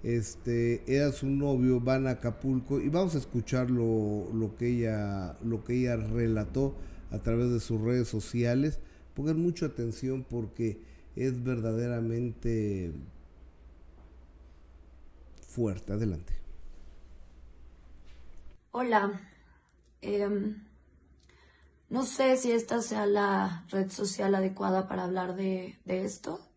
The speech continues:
Speaker 2: pero es la única que tengo. Entonces, por eso decido hacer este video por aquí.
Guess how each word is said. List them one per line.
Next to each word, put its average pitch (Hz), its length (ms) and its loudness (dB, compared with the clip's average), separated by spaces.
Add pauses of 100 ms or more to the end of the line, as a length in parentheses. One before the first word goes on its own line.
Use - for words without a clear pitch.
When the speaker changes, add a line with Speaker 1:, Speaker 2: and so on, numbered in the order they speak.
(920)
Speaker 2:
pero 262 180 10
es 262 60 10
la 277 140 8
única 269 340 0
que 220 120 -4
tengo. 220 640 0 (340)
Entonces, 220 1000 0 (260)
por 208 160 2
eso 208 520 2 (140)
decido 202 420 2
hacer 196 300 0
este 190 500 -2 (440)
video 196 400 6
por 185 140 0
aquí. 180 360 -4